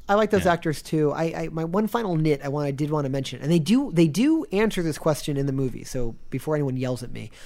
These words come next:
Speaker 1: but if the goal, if the goal is for them to have, uh, the Vulcans see this guy in his crappy warp ship, so, you know, the Vulcans stop,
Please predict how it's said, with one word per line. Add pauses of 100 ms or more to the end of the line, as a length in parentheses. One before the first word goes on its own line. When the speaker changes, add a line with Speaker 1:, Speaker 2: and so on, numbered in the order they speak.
(220)
Speaker 1:
but (600)
if
the
goal, (360)
if
the
goal
is
for
them
to (120)
have, (100)
uh, (120)
the
Vulcans
see
this (160)
guy
in
his
crappy
warp
ship,
so,
you
know,
the
Vulcans
stop,